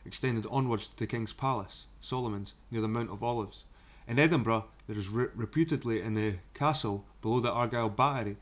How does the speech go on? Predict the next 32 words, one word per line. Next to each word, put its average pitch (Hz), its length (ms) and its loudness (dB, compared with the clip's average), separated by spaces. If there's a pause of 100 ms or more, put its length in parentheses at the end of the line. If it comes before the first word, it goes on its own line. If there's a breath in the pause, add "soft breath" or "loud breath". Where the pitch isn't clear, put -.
(280 soft breath)
the 107 60 -8
termination 135 680 2
of 104 140 -10
a 104 80 -4
secret - 420 -2
staircase 139 680 -2
now 113 180 -2
blocked 123 420 -2
up, - 240 -4 (380 loud breath)
supposed 127 340 0
to 123 60 -2
lead 120 200 -2
to 110 80 -4
Saint 117 180 -2
Giles 120 340 0
Cathedral 117 580 -2 (100)
and 104 120 -8
to 107 100 -6
Holyrood 113 400 0
House 117 280 -4
beyond. 113 440 -2 (300)
Ooh, 131 380 -2 (680 loud breath)
might 110 160 -4
look 110 180 -2
into 107 120 -2
that 117 180 0
one 135 100 -2
a 120 40 -2
wee 110 100 2
bit 107 140 -8
more, 107 180 -6 (360)
deeper. 107 240 -8